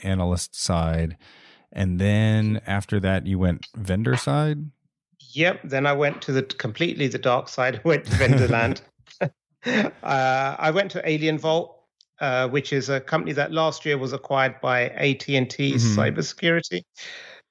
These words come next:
Speaker 2: Uh, but I was there, like, uh, advocate, spokesperson, evangelist, wha-, whatever term you'd like to s-, to use. Um, so, so that was a great role for me because I, I felt like I, I had the,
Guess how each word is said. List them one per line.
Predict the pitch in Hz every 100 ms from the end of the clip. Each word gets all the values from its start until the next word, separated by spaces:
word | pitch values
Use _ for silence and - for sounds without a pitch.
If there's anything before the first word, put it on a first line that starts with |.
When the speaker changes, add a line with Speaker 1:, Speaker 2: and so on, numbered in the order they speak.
| _ - -
Speaker 2:
Uh, | - 123 123 _ _
but | 170
I | 180
was | 180 165
there, | 170 147 143
like, | 147 139 127 - _ _ _ _ _ _
uh, | 127 110 117 -
advocate, | 139 - 113 - 117 - -
spokesperson, | - 120 117 - 117 107 - 107 107 107 110 -
evangelist, | - 107 104 107 107 110 117 - -
wha-, | 127
whatever | - - - 113 101
term | - 113 107
you'd | 107
like | - -
to | -
s-, | - - -
to | - 117
use. | 117 117 - - - - - -
Um, | 117 131 - _ _ 247
so, | - 202 208
so | 185
that | 170 233
was | 233
a | 185
great | 117 156 160
role | 151 143 143
for | 135 135
me | 135 135
because | 131 - 131 123 110 - - _ _ _ _ -
I, | 135 143
I | 143
felt | - 147
like | 143 131 - -
I, | 131 -
I | 127
had | 139 135
the, | 135 127